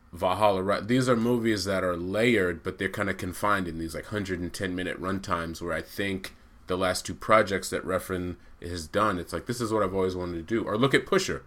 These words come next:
Pusher is a great <laughs> example of, like, his, that was his cinematic universe. You have this first movie, and then the sequel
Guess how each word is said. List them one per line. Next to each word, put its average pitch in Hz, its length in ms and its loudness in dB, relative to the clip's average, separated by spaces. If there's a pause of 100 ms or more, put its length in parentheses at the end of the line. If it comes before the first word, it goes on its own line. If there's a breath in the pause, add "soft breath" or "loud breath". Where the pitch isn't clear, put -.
(160 soft breath)
Pusher 151 300 6
is 135 100 6
a 127 60 4
great 131 320 2
<laughs> 131 80 4
example 95 440 0
of, 85 140 -2
like, 87 340 0 (1000 soft breath)
his, 117 480 2
that 113 200 6
was 123 180 2
his 110 220 2
cinematic 95 560 -2
universe. - 500 0 (280 soft breath)
You 90 120 -2
have 92 240 4
this 90 160 -4
first 110 340 2
movie, 95 480 0 (520 soft breath)
and 90 160 -2
then 90 160 0
the 87 80 -4
sequel 98 640 0